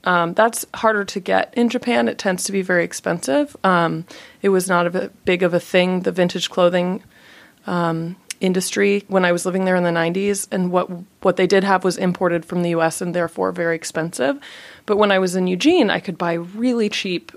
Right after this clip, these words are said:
really nice vintage. I think back to all the things I didn't buy that were, like, you know, twenties and thirties dresses for fifteen dollars that would now be hundreds.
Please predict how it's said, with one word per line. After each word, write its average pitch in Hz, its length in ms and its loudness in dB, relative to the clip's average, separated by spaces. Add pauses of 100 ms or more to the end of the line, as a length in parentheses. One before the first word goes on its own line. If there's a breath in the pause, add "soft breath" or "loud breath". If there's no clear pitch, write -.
(120)
really 226 380 2
nice 170 320 0
vintage. 170 420 -6
I 185 120 -2
think 214 280 0
back 175 280 0
to - 180 -4
all 180 160 4
the 175 100 0
things 180 280 -2
I 170 100 0
didn't 175 240 2
buy 160 260 4
that 156 180 -2
were, 160 140 0
like, 151 320 -2
you 190 60 -4
know, 156 240 -2 (500 loud breath)
twenties 180 380 0
and 170 120 -2
thirties 175 300 0
dresses 160 400 -2
for 175 160 -2
fifteen 180 400 -4
dollars 170 360 4
that 180 200 2
would 175 160 -2
now 160 240 2
be 156 260 -2
hundreds. 170 800 0